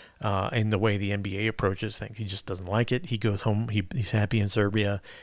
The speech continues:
He wants to be home. Um, these are things that are one hundred percent part of his personality. So the Nuggets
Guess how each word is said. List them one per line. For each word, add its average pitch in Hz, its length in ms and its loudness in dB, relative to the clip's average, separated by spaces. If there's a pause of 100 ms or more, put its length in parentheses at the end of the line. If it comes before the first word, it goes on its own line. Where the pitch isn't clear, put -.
He - 100 -4
wants 101 220 0
to 117 100 2
be 104 160 6
home. 101 420 2 (600)
Um, 101 380 0
these 113 220 4
are 107 100 6
things 107 400 0
that 101 320 0
are 101 240 4
one 107 260 4
hundred 101 300 2
percent - 360 -2
part 92 220 4
of 90 120 -6
his 107 120 -4
personality. - 800 -2
So 131 480 4
the 123 160 6
Nuggets 147 640 2